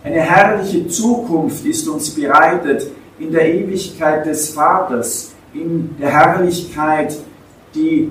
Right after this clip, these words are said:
alle Vorstellungskraft übersteigt und auf die wir uns in diesem Erdenleben vorbereiten sollen. Das Leben auf Erden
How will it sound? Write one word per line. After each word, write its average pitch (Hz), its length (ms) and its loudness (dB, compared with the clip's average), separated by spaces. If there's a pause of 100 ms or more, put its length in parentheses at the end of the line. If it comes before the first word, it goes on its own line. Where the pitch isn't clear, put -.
(140)
alle 190 380 4
Vorstellungskraft 143 1400 0 (140)
übersteigt 135 1000 0 (260)
und 160 140 -6
auf 156 240 -2
die 185 240 -8
wir 165 260 2
uns - 480 -2
in 160 140 -8
diesem 170 500 -4
Erdenleben 160 1080 -2
vorbereiten 117 920 0
sollen. 85 560 -8 (1600)
Das - 420 -6
Leben 131 280 0
auf 113 340 0
Erden 143 720 -2